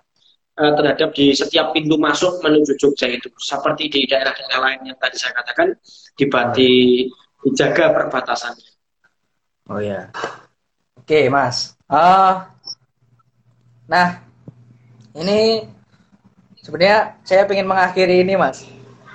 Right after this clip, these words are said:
Speaker 2: Cuma karena
Speaker 1: Ya.
Speaker 2: tiba-tiba muncul pertanyaan lagi, eh, nggak apa-apa ya, Mas? Eh, dua aja ini
Speaker 1: Ya.
Speaker 2: kita cukupi habis ini. Eh, ini gini, terkait dengan P H K lagian juga. Hmm, apakah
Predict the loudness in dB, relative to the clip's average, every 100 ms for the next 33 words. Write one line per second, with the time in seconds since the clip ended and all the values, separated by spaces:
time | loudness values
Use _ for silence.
0 | -20 -20 _ -12 0 2 4 4 4 4
1 | 2 0 -4 -2 -6 -4 -4 0 0 2
2 | 0 2 2 2 2 0 -8 -8 _ _
3 | _ _ 0 2 2 2 4 4 4 2
4 | -4 -10 _ -4 -4 0 2 4 4 4
5 | 4 4 4 2 0 -8 -12 -10 -6 -6
6 | -8 -10 -12 -16 -20 _ _ _ _ _
7 | _ _ _ _ _ 2 2 0 -4 -4
8 | 0 0 0 -4 _ 0 2 2 2 -4
9 | -10 0 0 2 0 2 2 2 4 0
10 | -2 -8 -8 -12 -12 -12 -18 _ _ _
11 | _ _ _ _ -10 -6 -2 0 2 0
12 | -2 -14 _ _ _ _ _ _ 0 0
13 | 4 2 2